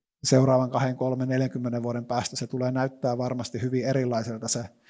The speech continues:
meidän ruokajärjestelmä, niin sit meidän täytyisi vaan miettiä niitä erilaisia poliittisia keinoja ja kaikki niinku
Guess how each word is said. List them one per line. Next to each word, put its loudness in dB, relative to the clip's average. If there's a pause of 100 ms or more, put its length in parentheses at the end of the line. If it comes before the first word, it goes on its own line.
(300)
meidän 4
ruokajärjestelmä, -2
niin -6
sit -12
meidän -2
täytyisi -4
vaan -2
miettiä -4
niitä -2
erilaisia -2
poliittisia 0
keinoja -2
ja -2 (720)
kaikki 4
niinku -2